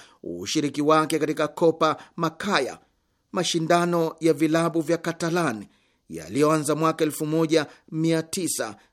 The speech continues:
hadi elfu moja mia tisa na tatu. Timu ya kandanda Madrid ilianzishwa na mhandisi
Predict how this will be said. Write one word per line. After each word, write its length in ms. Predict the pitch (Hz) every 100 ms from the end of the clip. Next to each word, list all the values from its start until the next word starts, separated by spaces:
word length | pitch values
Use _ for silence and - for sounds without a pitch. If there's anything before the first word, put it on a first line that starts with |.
| _
hadi 360 | 127 127 165 165
elfu 240 | 160 -
moja 280 | 160 165 160
mia 160 | 156 147
tisa 320 | 143 135 127
na 140 | 104
tatu. 520 | 104 117 107 123 117 117 101 _ _ _ _ _ _ _ _ _ _ - _ - -
Timu 220 | 156 151
ya 60 | 143
kandanda 440 | 147 147 156 151
Madrid 400 | 151 135 156 151
ilianzishwa 540 | 151 147 147 147 156 156
na 60 |
mhandisi 680 | 147 139 151 165 151 156 143